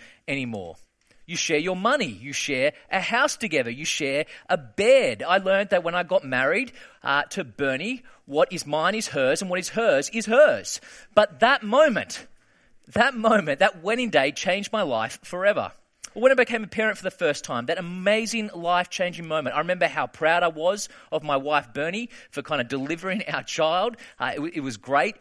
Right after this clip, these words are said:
uh, and I got to meet Nathan, my firstborn. He, he, he was a really cute little kid. Uh, but that event, that moment, this knowledge that I was now a dad changed the way I lived my life from that moment on. It changed the way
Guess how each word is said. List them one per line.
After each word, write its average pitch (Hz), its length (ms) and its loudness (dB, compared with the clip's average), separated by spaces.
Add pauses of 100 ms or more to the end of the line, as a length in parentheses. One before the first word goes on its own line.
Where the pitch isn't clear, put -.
(180)
uh, 135 160 0
and 147 120 -2
I 135 40 -2
got 151 140 -2
to - 80 -14
meet 139 160 -4
Nathan, 143 340 -4
my 156 140 -2
firstborn. 190 560 -2
He, 180 180 -6
he, 151 280 -4
he - 120 -12
was 113 120 -12
a 113 40 -10
really 147 240 -8
cute 190 300 -10
little 165 140 -6
kid. 170 400 -8 (320)
Uh, 135 100 -2
but 196 160 -2
that 196 100 0
event, 143 560 0 (200)
that 156 180 0
moment, 160 540 -2
this 214 180 -2
knowledge 196 480 -2
that 175 140 -2
I 170 60 4
was 151 140 -6
now 190 280 0
a 143 100 -2
dad 170 400 2
changed 196 400 -2
the 214 80 -4
way 160 300 2
I 143 100 0
lived 147 300 -4
my 151 140 0
life 135 440 -2 (220)
from 143 160 -12
that 147 180 0
moment 131 280 -4
on. 98 260 -8 (760)
It - 60 -12
changed 240 280 0
the 240 40 -6
way 160 300 2